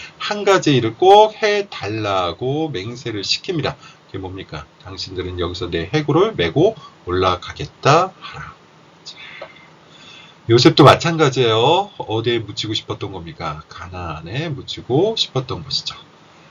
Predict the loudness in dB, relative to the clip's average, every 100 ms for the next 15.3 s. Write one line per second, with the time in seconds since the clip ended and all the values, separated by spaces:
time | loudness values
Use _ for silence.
0 | -20 -20 -20 -2 8 10 10 8 4 0
1 | -2 -2 -2 -4 -4 -4 -2 -4 -2 -4
2 | -6 -8 -12 -6 -2 0 -2 -4 -8 -10
3 | -10 -10 -8 -6 -6 -6 -8 -12 -10 -8
4 | -6 -8 -8 -6 -4 -4 -6 2 4 6
5 | 6 4 0 -4 -8 -10 -12 -16 -14 -10
6 | -6 -6 -6 -14 -20 -20 -20 -12 -8 -6
7 | -4 -4 -2 0 0 0 0 0 -2 -2
8 | -2 -2 -2 -2 -2 0 2 4 4 6
9 | 2 0 -2 -2 -4 -4 -4 -4 -2 0
10 | -2 -4 -8 -10 -20 _ _ -20 -20 -20
11 | -4 0 0 0 -2 -2 -2 2 2 4
12 | 2 0 -2 -2 0 4 6 6 2 0
13 | 0 0 0 0 2 2 2 0 -2 0
14 | 0 0 -2 -2 -2 -2 -6 -10 -10 -8
15 | 4 4 4